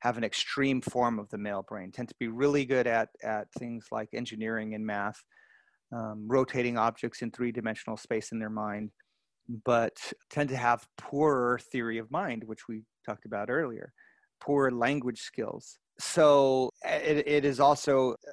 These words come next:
a disorder that is predominantly male. So across so many of the indices that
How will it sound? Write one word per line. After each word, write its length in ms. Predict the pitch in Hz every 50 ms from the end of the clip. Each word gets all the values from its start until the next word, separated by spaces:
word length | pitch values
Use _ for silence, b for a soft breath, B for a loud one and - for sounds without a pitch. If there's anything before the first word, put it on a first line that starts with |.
| - _
a 120 | - 127 127
disorder 560 | 123 127 120 - - 135 123 117 113 117 113
that 320 | 110 117 110 107 107 104 -
is 400 | 113 117 110 110 110 - - - _ _
predominantly 720 | - 131 113 - 123 113 120 120 117 110 113 110 107 104
male. 480 | 104 107 117 120 107 - - - - _ _
So 240 | - - - 127 123
across 760 | - - - - - - 160 151 147 135 - - - - - _ _ _ _ _
so 520 | - - - - - - - 170 170 190 190
many 320 | 180 185 185 180 175 160
of 100 | 143 120
the 120 | 127 127
indices 640 | 92 120 135 143 147 135 - - - 123 117 107 -
that 280 | 110 107 104 104 -